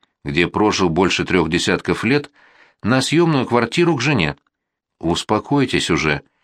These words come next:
чуть громче, чем требовалось, сказала Светка. «У нас все есть,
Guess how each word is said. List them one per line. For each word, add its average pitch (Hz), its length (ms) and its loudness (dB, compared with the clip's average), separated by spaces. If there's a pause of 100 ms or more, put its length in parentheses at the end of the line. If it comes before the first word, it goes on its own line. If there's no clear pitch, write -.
(440)
чуть 95 260 0
громче, 98 420 2
чем 92 220 0
требовалось, 117 380 2
сказала 110 360 0
Светка. 85 540 0 (300)
«У 85 80 0
нас 87 220 2
все - 180 -2
есть, 135 380 -2